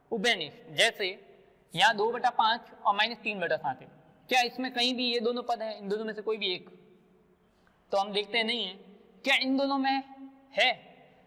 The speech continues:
तो हम देखते हैं कि दो बटा पाँच यहाँ भी है और दो बटा पाँच यहाँ भी है, अर्थात इन दोनों में एक चीज़ common आ रही है। तो पहले हम इन दोनों का आपस में क्रम बदलेंगे, इसको हम यहाँ लेके आएंगे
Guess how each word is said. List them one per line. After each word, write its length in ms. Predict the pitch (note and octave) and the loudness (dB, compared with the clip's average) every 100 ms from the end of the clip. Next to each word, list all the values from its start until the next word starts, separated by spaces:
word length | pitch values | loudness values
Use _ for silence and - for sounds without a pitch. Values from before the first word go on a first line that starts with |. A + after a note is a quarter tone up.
| _ G#3 | _ -2
तो 60 | |
हम 160 | G3 A3 | 0 2
देखते 280 | A#3+ B3+ B3 | 0 2 0
हैं 160 | A3 | -2
कि 120 | G#3+ G3+ | -4 0
दो 160 | A3 | 2
बटा 180 | B3+ C4 | 2 2
पाँच 240 | C4+ B3+ F#3+ | 2 0 2
यहाँ 240 | F#3+ A3+ | 4 6
भी 160 | C4+ A#3+ | 4 2
है 140 | A3+ C4 - - | 2 -6 -16 -4
और 120 | G#3+ | -2
दो 160 | G#3 A#3 | 0 0
बटा 180 | G#3+ G#3 | 0 0
पाँच 400 | G#3 G#3+ C#4 - - - - _ | 4 2 2 -8 -20 -20 -20 _
यहाँ 240 | D#3+ G3 G#3 | 2 4 2
भी 140 | D3 | -2
है, 100 | C3 - - - | -8 -12 -20 -2
अर्थात 540 | F3+ F3+ A3+ F#3 - - - - - - _ _ _ _ - | 0 6 8 8 4 -12 -20 -20 -20 -20 _ _ _ _ -2
इन 180 | B3+ C#4+ | 2 4
दोनों 200 | B3+ B3+ B3+ | 4 2 0
में 120 | B3 | -2
एक 340 | - A#3 - | 0 0 0
चीज़ 200 | A#3+ - | -6 -6
common 300 | - G#3+ B3+ | 0 2 4
आ 120 | A#3+ F#3+ | 6 6
रही 160 | F#3 | 4
है। 160 | F#3 G3 - - - | -2 -4 -12 -20 -8
तो 60 | A3 - G#3 | -6 -2 2
पहले 260 | A3+ C#4 | 4 4
हम 240 | B3+ A3 A#3 - - B3 | 2 0 -6 -16 -10 -4
इन 180 | B3+ | -2
दोनों 260 | G#3 A3 A#3 | -2 -2 -2
का 120 | A3+ | 2
आपस 260 | G#3 F#3+ G3+ | 2 2 -4
में 80 | G#3+ - - | -10 -6 -2
क्रम 200 | C4 A3+ | 0 0
बदलेंगे, 640 | D#3 C3 C3+ B3+ - A3+ | -6 -8 -10 -12 -10 -10
इसको 320 | A3 - C4 G#3+ | -10 -10 -10 -10
हम 200 | G3 D3+ | -10 -8
यहाँ 240 | D3 F3+ | -4 -2
लेके 220 | G3+ G#3+ | -2 -4
आएंगे 300 | A#3 A3+ C4 | -4 -4 -6